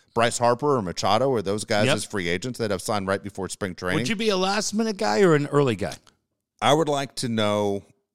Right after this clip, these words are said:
Speaker 1: as early as possible
Speaker 2: Me
Speaker 1: so I
Speaker 2: too.
Speaker 1: could start setting my roster.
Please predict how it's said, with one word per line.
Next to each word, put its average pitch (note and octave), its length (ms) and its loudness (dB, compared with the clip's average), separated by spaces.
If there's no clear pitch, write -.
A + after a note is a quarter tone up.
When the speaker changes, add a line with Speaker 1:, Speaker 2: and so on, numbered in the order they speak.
Speaker 1:
as F#2+ 140 -8
early A2+ 300 -2
as F#2+ 120 -4
possible F2+ 540 -4
Speaker 2:
Me D3 120 2
Speaker 1:
so A#2 80 0
I G2+ 80 2
Speaker 2:
too. F2+ 60 -4
Speaker 1:
could G#2 100 -8
start G2+ 220 -2
setting A2 220 -6
my E2+ 80 -4
roster. D2+ 400 -6